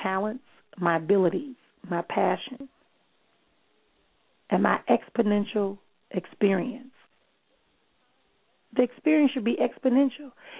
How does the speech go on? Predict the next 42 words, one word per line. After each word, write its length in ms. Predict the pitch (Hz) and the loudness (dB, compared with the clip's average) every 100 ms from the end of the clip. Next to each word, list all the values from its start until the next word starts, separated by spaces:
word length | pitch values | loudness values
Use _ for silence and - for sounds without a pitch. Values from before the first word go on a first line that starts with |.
| - | 0
It 140 | 262 - | 0 4
should 160 | 339 311 | 2 4
not 260 | 294 285 - - | 2 0 -2 0
take 180 | 294 269 | 2 2
away 440 | 226 262 285 262 - | 2 4 2 2 0
from 180 | 226 220 | -2 0
who 200 | 269 247 | 0 2
I 160 | 208 | 2
am. 360 | 233 254 - - _ _ _ _ - - | 0 -2 -6 -16 _ _ _ _ -6 0
It 140 | 269 - | 0 2
shouldn't 260 | 330 277 | 2 2
consume 520 | 277 247 - 294 294 233 | 2 0 2 4 6 4
my 160 | 220 - | 2 0
thoughts. 220 | 233 202 226 | 0 2 0
I 120 | 233 - | -2 0
shouldn't 200 | 320 285 | 2 4
be 100 | 294 | 4
walking 380 | 247 254 269 254 | 4 2 2 0
around 280 | 220 214 | 2 0
with 100 | 202 196 - - | 0 -2 -8 -4
what 200 | 220 269 | 2 4
ifs, 180 | 240 190 | 4 2
or 100 | 208 | 0
maybe 320 | 196 226 262 262 | 0 2 4 4
this 100 | 254 | 2
is 80 | 226 | 0
gonna 180 | 240 220 | -2 0
work. 240 | 196 175 | 0 -2
How? 280 | 165 247 277 - - _ _ _ | -2 -4 -4 -8 -20 _ _ _
No. 300 | 294 302 190 - - - - | -4 -2 -2 -6 -18 -20 0
When 160 | 220 | 2
you 120 | 226 262 | 4 4
have 120 | 196 | 4
been 140 | 208 | 2
given 280 | 196 233 262 | 2 2 2
a 40 | |
vision, 400 | 233 202 185 202 | 2 2 2 0
when 80 | 185 | -2
you've 140 | 196 180 | -2 -2
been 140 | 190 | -2
given 260 | 196 214 | 0 2
a 80 | 233 | 0